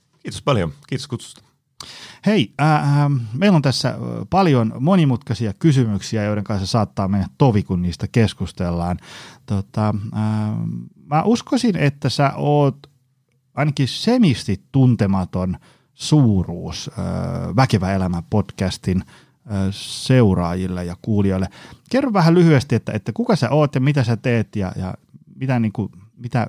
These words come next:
Speaker 2: kouluja on käyty ja mitä, mistä sä ammennat sun osaamisen ja ymmärryksen ja mit-, mitä, mitä sä, niinku, teet, kun aamulla kello soi, niin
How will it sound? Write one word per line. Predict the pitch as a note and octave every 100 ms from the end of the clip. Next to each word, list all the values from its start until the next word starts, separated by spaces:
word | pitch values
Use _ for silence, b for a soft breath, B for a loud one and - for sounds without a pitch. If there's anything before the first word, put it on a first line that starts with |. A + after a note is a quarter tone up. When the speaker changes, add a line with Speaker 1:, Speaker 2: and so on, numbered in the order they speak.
| -
Speaker 2:
kouluja | - D3 B2+ B2 A#2
on | A#2
käyty | A2 B2 G#2 A#2
ja | A2
mitä, | A2 - A2 - -
mistä | C3+ D3 B2
sä | B2
ammennat | C3+ C3 A#2+ G#2 F#2+
sun | - F#2+ - b b b b
osaamisen | - A2+ A#2 G2+ F#2+ G2+
ja | G2
ymmärryksen | G2+ G2 F#2 F#2+ G2+ F2+
ja |
mit-, | G2 - -
mitä, | A2+ A#2+
mitä | B2+ B2+
sä, | A#2+
niinku, | A2+
teet, | - B2 -
kun | G2+
aamulla | G#2+ F#2+ F2+ F2+ b b b b _
kello | G#2+ F#2+ F2
soi, | G#2 F2
niin | E2+